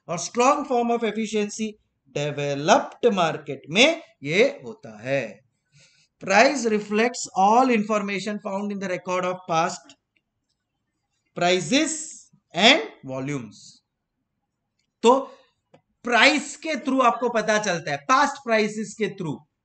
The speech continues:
तो ये वीक फॉर्म है, पास्ट प्राइसेस के through नहीं, करंट इन्फॉर्मेशन के through पता चलना चाहिए। सेकंड, price reflect not only all information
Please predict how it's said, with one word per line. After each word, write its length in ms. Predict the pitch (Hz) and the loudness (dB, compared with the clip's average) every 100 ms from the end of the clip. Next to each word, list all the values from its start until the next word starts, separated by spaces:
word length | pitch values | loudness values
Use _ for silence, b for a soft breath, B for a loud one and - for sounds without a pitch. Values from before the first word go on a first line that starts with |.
| _ _ _ _ _ - | _ _ _ _ _ -2
तो 220 | 254 247 | 2 2
ये 200 | 214 254 | 2 0
वीक 400 | 196 175 262 269 | 0 0 -2 -2
फॉर्म 320 | - 226 190 | -2 0 2
है, 200 | 139 - _ 165 | -2 -8 _ -6
पास्ट 340 | 180 220 220 | -2 -2 -2
प्राइसेस 380 | 220 214 233 214 | -2 -2 -2 -4
के 120 | 240 | -4
through 180 | 226 254 | -2 -4
नहीं, 160 | 302 | -4
करंट 380 | 294 208 208 220 | -6 -6 -4 -4
इन्फॉर्मेशन 640 | 202 196 214 214 208 226 214 | -6 -4 -4 -4 -4 -4 -4
के 80 | |
through 220 | 208 208 208 | -4 -4 -4
पता 200 | 202 208 | -2 -2
चलना 320 | 208 190 180 | -2 -2 -4
चाहिए। 360 | 185 170 151 | -2 -2 -2
सेकंड, 440 | 123 226 220 240 139 - b b - | -4 -6 2 2 2 -10 b b -2
price 340 | 196 247 302 277 | 4 6 4 0
reflect 360 | 254 254 262 233 | -2 0 0 2
not 200 | 214 220 | 0 2
only 220 | 277 285 | 2 4
all 160 | 269 254 | 2 2
information 540 | 226 240 226 226 233 | 0 0 0 0 -2